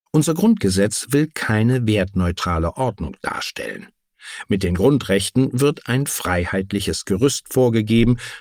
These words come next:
das von den Bürgerinnen und Bürgern mit Leben gefüllt werden muss. Ob dies in der vergangenen Zeit auch wirklich gelungen ist,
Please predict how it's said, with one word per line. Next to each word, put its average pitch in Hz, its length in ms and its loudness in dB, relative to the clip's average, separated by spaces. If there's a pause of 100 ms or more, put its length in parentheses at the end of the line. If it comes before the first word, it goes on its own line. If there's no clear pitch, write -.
das - 180 4
von 190 180 4
den 196 180 6
Bürgerinnen 120 640 2
und 135 280 -2
Bürgern 98 500 2
mit 147 240 0
Leben 110 420 4
gefüllt 95 460 0
werden 98 280 2
muss. - 380 -4 (640)
Ob 85 220 -4
dies 190 280 4
in 92 160 -2
der 82 100 -4
vergangenen 98 500 2
Zeit 120 320 0
auch 98 220 0
wirklich 101 420 0
gelungen 131 380 2
ist, 127 240 0